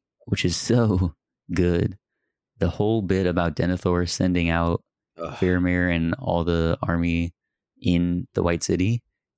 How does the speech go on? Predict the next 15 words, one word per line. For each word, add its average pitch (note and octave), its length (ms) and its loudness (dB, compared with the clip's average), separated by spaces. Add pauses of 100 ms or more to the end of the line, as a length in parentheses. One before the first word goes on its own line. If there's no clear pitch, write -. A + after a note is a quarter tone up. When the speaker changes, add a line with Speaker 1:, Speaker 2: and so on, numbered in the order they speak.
Speaker 1:
to F#2 100 0
go F2 580 0 (200)
try F2+ 140 0
and F2 100 2
reclaim F2 360 0
that E2 140 0
other G2 200 0
city F#2+ 300 -2
that F2 160 0
is E2+ 120 -2
overrun F2+ 340 0
by F2 120 0
the F2 80 0
orcs. F2 180 0
Speaker 2:
Osgiliath, E2+ 220 -4